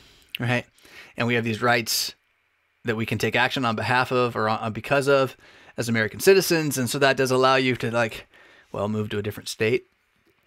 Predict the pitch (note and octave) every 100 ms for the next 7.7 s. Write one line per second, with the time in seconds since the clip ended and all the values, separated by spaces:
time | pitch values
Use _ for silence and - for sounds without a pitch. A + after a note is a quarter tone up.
0 | _ _ - - G#2+ F#2+ G#2 - D#3+ -
1 | - E3 D#3 B2+ - A2+ A2 A2 A2+ -
2 | A2 A#2 B2+ C3 C#3 B2 C3+ B2 G#2+ B2
3 | C3+ D3 A2 G2 A2 C#3 B2 C#3+ F#3+ F3
4 | G#2+ - A2 C3 G2 F#2+ _ - - -
5 | - - - - - A#2 A2 B2 A#2 -
6 | A#2 - C#3 B2+ B2+ A#2+ C#3 - C3 A#2
7 | G#2+ - A2 G#2+ A#2 C3 C#3+